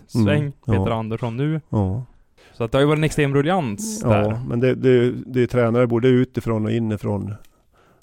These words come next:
Speaker 2: Och, och om man tittar, om du, om du säger så nu statistiskt nu då, när man verkligen gjorde ett omtag,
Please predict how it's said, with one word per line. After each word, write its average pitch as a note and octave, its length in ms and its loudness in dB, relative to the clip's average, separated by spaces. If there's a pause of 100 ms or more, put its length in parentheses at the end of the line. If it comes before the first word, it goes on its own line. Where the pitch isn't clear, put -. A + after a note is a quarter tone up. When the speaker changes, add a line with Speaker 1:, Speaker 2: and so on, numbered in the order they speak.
(120)
Speaker 2:
Och, - 200 -6
och A#2+ 240 4
om A#2+ 80 4
man A#2 120 4
tittar, A#2+ 640 2
om B2 160 0
du, A#2+ 380 0
om A#2 140 -2
du A2 60 -2
säger A2 260 -2
så C3 240 0
nu A2 180 2
statistiskt - 720 -4
nu B2+ 280 6
då, G#2 240 2 (400)
när A2 120 -2
man G#2 260 0
verkligen A2+ 540 0
gjorde G#2 260 -2
ett - 120 -8 (300)
omtag, G2+ 720 -4